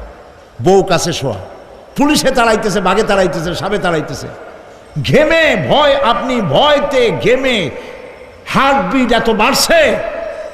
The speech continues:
ঘুমের থেকে জেগে বউরে ধমকাচ্ছেন যে, "আমারে বাঘে তাড়াইলো, তুমি একেবারে নাক ডেকে জন্মের মতো ঘুমাইতেছো।" বউ তো টেরই পায় নাই, ঠিক কিনা? এই যে বাঘে তাড়াইলো, পুলিশে তাড়াইলো,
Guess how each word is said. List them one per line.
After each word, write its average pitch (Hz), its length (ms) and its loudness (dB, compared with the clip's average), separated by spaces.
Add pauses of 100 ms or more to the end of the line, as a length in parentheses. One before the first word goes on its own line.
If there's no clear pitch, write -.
(140)
ঘুমের 262 200 4 (120)
থেকে 302 200 2
জেগে 247 240 0
বউরে 240 300 2
ধমকাচ্ছেন 202 560 -2
যে, 208 80 0
"আমারে 202 240 0
বাঘে 185 240 0
তাড়াইলো, 196 340 2
তুমি 185 240 0 (280)
একেবারে 170 340 0
নাক 170 240 -2
ডেকে 160 180 -4
জন্মের 165 300 -2
মতো 139 180 -4
ঘুমাইতেছো।" 117 460 -4 (1700)
বউ 127 120 4
তো 160 120 -2
টেরই 196 260 2
পায় 151 180 -2
নাই, 113 200 -8 (140)
ঠিক 170 160 2
কিনা? 160 280 2 (960)
এই 208 160 4
যে 262 260 2
বাঘে 185 280 0
তাড়াইলো, 240 400 2
পুলিশে 220 360 -2
তাড়াইলো, 233 460 0